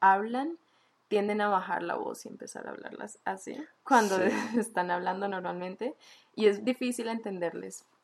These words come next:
Speaker 1: Para mí,
Speaker 2: Especialmente mi, mi papá, mi
Speaker 1: tu
Speaker 2: papá,
Speaker 1: papá. <laughs>
Speaker 2: no sé por qué, eh, es su, su manía, ¿no?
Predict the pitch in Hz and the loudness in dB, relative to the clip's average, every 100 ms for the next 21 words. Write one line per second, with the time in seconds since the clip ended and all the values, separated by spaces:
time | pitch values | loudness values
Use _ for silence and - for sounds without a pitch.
0 | _ _ 202 185 - 147 165 180 143 135 | _ _ 6 6 6 2 2 -2 -6 0
1 | 107 - 101 - - 247 123 196 220 254 | 2 2 2 0 2 4 8 6 6 2
2 | - - 269 277 196 - 151 - - - | 2 4 6 4 2 0 -2 -2 -8 -8
3 | - - _ _ - - 120 120 123 123 | -14 -14 _ _ -14 -4 0 2 0 -2
4 | - 123 - 123 110 101 98 101 | -4 -4 -4 -2 0 0 -2 -6